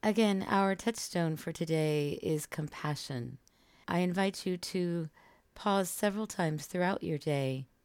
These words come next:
for three conscious breaths and to reflect on compassion and how you might have space in your life for a little more compassion and maybe even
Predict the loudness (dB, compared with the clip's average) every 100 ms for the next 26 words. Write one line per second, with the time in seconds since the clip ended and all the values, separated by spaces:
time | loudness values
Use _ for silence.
0 | _ -6 -6 -2 0 0 0 -2 -2 -6
1 | -6 -4 -4 -4 -10 -20 -20 _ -4 -2
2 | 0 -2 -2 2 2 0 -10 -8 -2 2
3 | 2 0 -2 -4 -10 _ _ -12 -4 -2
4 | -2 -4 -2 -2 -2 -2 -4 -10 _ -4
5 | -2 0 2 2 2 0 0 0 2 0
6 | -2 -4 0 -2 -4 -14 -12 -10 0 2
7 | 4 0 -4 -2 0 2 2 2 2 0
8 | -4 -16 -20 _ _ _ -4 0 2 2
9 | 2 2 0 2 0 0 -4 -12 _ _
10 | _ -12 -6 -4 -2 -4 -4 -4 -4 -4
11 | -8 -16 _ _ _ _ _ _ _ 0
12 | 4 6 4 4 2 2 2 0 -2